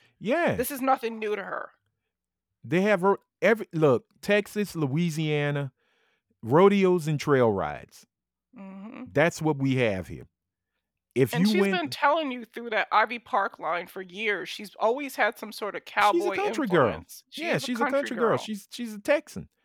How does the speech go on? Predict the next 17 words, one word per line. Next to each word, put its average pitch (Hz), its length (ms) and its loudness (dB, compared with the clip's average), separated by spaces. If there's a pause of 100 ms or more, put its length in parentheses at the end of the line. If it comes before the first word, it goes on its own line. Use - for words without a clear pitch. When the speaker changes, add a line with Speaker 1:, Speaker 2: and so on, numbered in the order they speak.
(140)
Speaker 2:
Mm-hmm. 247 520 -10
Speaker 1:
You 160 160 2
know, 156 240 2
now 127 400 0
here 202 500 0
it's 135 220 2
not 131 320 0
as, 107 440 -4 (140)
oh, 139 180 -4 (120)
the 101 140 -8
dog's 101 340 -8
gonna 85 200 -8
shit - 400 0
on - 200 -2
her 453 120 -2
thing. - 240 -4
Speaker 2:
<laughs> - 40 0